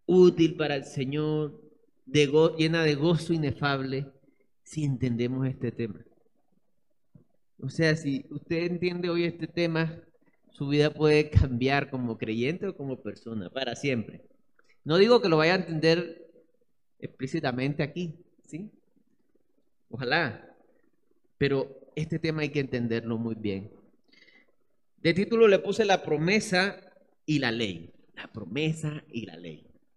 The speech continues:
Ent-, entonces aquí vemos, eh, en, del verso quince al dieciséis, yo le puse como primer punto, la promesa siempre fue Cristo.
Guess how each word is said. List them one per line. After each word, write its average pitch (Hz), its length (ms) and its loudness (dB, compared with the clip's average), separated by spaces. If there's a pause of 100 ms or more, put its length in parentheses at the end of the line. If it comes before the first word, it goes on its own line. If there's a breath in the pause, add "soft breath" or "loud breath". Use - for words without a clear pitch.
(1120 loud breath)
Ent-, - 240 -12
entonces 170 280 -2
aquí 202 220 0
vemos, 202 580 2
eh, 147 360 0
en, 139 580 -4
del 143 140 0
verso 151 360 0
quince 185 300 -2
al 175 80 -2
dieciséis, 170 560 2
yo 165 100 2
le 165 140 -2
puse 170 300 -6
como 156 260 -6
primer 131 340 -4
punto, 170 480 -6 (460 loud breath)
la 180 320 -2
promesa 180 640 0
siempre 202 500 0
fue 208 300 -4
Cristo. - 500 -4